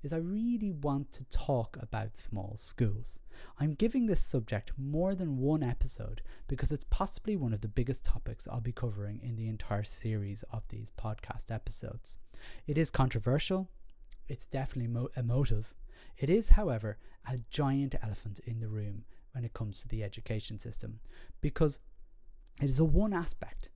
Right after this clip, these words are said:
of our education system that more or less opens up all the big debates. The urban-rural divide, the rights of minority faith schools, the concept of parental choice, the question of collegiality between local schools,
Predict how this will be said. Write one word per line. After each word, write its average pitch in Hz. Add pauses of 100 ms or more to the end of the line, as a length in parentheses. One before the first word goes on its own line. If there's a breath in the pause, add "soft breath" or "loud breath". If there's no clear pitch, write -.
(260)
of 123
our 110
education 107
system 104
that -
more 147
or 165
less 104
opens 117
up - (340 soft breath)
all 127
the 107
big 104
debates. - (560 soft breath)
The 131
urban-rural 113
divide, 113 (480 loud breath)
the 127
rights 120
of 110
minority 110
faith 110
schools, 117 (340 loud breath)
the -
concept -
of 120
parental 117
choice, - (400 loud breath)
the 123
question -
of 107
collegiality 120
between 110
local 110
schools, 123